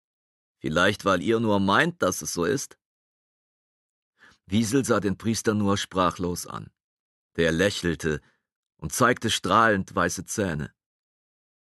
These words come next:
„Seid bedankt für eure Spende und gesegnet im Namen Borons, auf dass die Tugend eure Schritte lenken wird.“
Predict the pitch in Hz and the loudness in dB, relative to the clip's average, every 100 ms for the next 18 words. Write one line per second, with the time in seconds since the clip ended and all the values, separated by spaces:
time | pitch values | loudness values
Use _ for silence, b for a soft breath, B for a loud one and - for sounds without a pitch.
0 | _ _ _ _ _ _ _ - 85 117 | _ _ _ _ _ _ _ -2 2 2
1 | - 113 104 120 175 - - - 90 69 | 0 -2 2 4 4 -2 -16 -6 -4 -2
2 | 90 87 - 113 143 92 - _ _ _ | -2 -4 0 0 0 -6 -8 _ _ _
3 | _ _ _ - 90 117 92 139 180 175 | _ _ _ -8 -2 0 2 4 2 2
4 | 135 71 98 98 113 120 110 101 131 95 | 0 0 0 2 4 2 0 2 2 2
5 | 95 98 - - - - 90 101 107 120 | -2 -2 -4 -8 -14 -4 -2 0 -2 -2
6 | - 175 175 113 95 - 101 95 95 - | 0 0 2 0 -4 -2 -2 0 -2 -2
7 | 117 113 107 107 - 87 85 90 - | -2 -2 -2 -2 -4 -8 -4 -6 -6